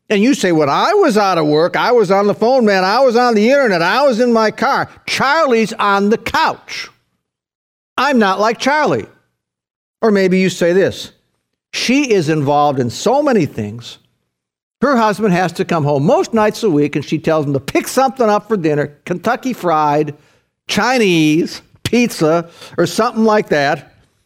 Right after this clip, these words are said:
And you say, "I stay home,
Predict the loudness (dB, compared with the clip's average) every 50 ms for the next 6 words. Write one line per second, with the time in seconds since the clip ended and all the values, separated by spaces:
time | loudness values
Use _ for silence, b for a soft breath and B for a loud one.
0 | _ _ _ -4 -2 0 2 2 2 2 2 0 0 0 0 0 0 -2 -4 -8
1 | _ _ _ _ -2 0 0 2 2 2 2 2 2 2 2 2 0 0 -2 -6
2 | -8 -10 -6 -2 -2 0 0 0 -2 -2 -2 -2 -2 -2 -4 -6 -8 -12